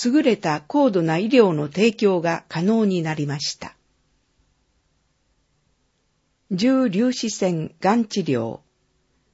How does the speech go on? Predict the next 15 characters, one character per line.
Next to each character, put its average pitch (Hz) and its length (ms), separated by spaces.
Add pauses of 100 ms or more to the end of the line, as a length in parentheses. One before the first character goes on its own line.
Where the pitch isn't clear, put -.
(360)
群 254 180
馬 269 160
大 233 240
学 143 480
重 233 300
粒 233 180
子 247 180
線 180 440
医 185 100
学 240 320
セ 220 160
ン 202 80
タ 123 280
ー - 20
は、 113 200